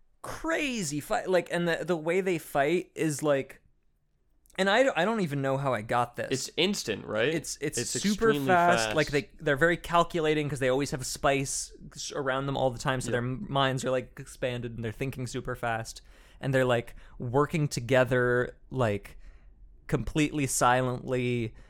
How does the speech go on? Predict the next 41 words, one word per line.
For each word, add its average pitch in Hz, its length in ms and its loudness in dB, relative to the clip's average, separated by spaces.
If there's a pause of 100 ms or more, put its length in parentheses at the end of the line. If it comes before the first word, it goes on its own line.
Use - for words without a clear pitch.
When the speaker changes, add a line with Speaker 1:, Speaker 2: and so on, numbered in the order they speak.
(240)
Speaker 1:
and 147 120 4
it, 143 140 0
and 147 100 2
I 151 140 4
don't, 180 340 2
like, 151 200 2
I 147 80 2
don't 160 140 0
even 175 160 -2
remember 156 320 -2
how 147 440 2 (720)
Frank 240 540 2
wrote 190 340 4
it 294 120 -4
so 160 280 4
good 127 320 4
that 131 100 2
I 139 180 4
got 156 320 8
all 147 180 4
of 135 120 -2
that 135 220 2
from 135 400 -10
written 175 680 -2
words, 170 840 -2 (180)
because 185 240 0
it, 185 140 0 (280)
like, 160 340 0 (1040)
it's, - 160 -10
like, 208 160 2
feels 214 400 2
like, 196 280 0 (460)
to 185 140 4
me, 180 500 -4 (640)
like, 160 240 2
something 175 300 0
that 165 100 2
would 160 120 -2
be 156 100 0
impossible 160 720 -2
to 135 340 -6